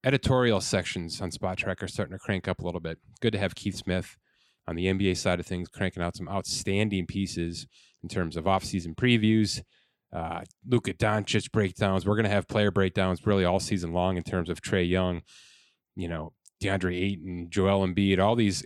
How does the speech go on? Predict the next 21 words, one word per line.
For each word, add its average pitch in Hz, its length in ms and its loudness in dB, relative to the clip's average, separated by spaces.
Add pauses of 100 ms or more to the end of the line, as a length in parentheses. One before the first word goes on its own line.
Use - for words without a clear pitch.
(100)
contract 113 480 0
extension 95 440 -4
eligible 95 380 0
players, 92 500 0 (400)
trade 110 360 4
candidates. 113 800 0
That's 92 240 -2
the 92 120 -2
hot 92 200 -2
stove 92 260 0
stuff - 280 -2
heating - 280 -6
up 92 140 -4
right 87 180 -2
now. 95 360 -2 (680)
And 85 80 -6
of 82 80 -8
course, - 500 -2 (440)
free 117 340 2
agent 113 480 0 (240)
previews 80 640 -2